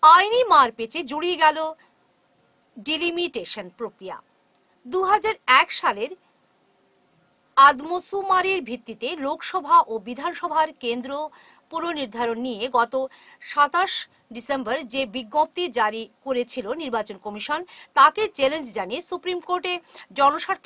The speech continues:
মামলা দায়ের করেছেন বিশিষ্ট বুদ্ধিজীবী হীরেন গোহাই এবং সাংসদ অজিত ভূঁইয়া। তাদের বক্তব্য,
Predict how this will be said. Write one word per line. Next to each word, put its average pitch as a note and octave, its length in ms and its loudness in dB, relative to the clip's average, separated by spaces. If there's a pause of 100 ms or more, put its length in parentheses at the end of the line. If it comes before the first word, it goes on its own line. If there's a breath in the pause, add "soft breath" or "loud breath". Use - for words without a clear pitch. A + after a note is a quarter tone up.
(120)
মামলা A3+ 340 4
দায়ের A3 340 0
করেছেন B3 420 -2
বিশিষ্ট C4 360 -12
বুদ্ধিজীবী A#3 540 -8 (300 loud breath)
হীরেন D4+ 340 -4 (300 soft breath)
গোহাই A3+ 380 -4 (400 loud breath)
এবং A#3+ 220 0 (160)
সাংসদ C#4 480 0 (180)
অজিত C4 340 -2 (400)
ভূঁইয়া। G3 400 -6 (460 soft breath)
তাদের E4 320 6
বক্তব্য, B3 440 -2